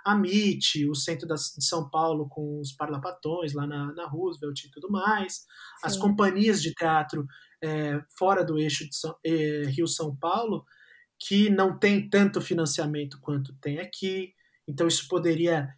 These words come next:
Speaker 1: espraiar aí pra outras, é, iniciativas, mas ao mesmo tempo isso muda a experiência do próprio teatro.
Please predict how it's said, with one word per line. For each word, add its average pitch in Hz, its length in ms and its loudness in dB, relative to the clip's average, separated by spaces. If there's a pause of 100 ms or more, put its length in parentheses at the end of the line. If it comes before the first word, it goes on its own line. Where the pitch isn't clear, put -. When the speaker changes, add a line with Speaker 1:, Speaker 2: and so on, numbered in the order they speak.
Speaker 1:
espraiar 175 760 2
aí 165 200 -2
pra 165 200 0
outras, 151 640 0 (100)
é, 143 520 -2 (840)
iniciativas, 196 1040 2 (460)
mas 190 220 2
ao 202 80 4
mesmo 202 300 4
tempo 277 400 2 (300)
isso 240 840 -4
muda 202 600 4
a 180 100 0
experiência 233 720 4
do 285 160 0
próprio 214 320 4
teatro. 226 440 -2